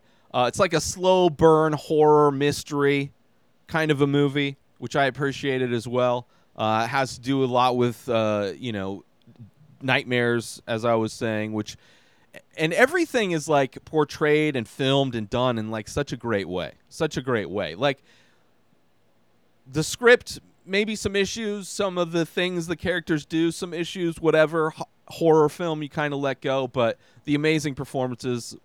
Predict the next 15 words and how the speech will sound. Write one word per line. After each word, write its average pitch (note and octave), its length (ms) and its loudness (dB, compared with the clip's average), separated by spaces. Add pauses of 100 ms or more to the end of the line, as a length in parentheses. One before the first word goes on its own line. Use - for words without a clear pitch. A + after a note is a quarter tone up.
(460)
performance C3+ 760 0
by A2+ 180 0
Rebecca A2 400 -2
Hall, A2+ 180 -2
it's - 100 -8
primarily A#2 600 -4
her. F#2 280 -4 (280)
I - 40 -20
mean, G#2+ 100 -8
there A#2+ 160 0
are B2 240 2
characters G#2 560 -6
around G#2 380 -6
her, F2+ 180 -6
but F#2+ 180 -6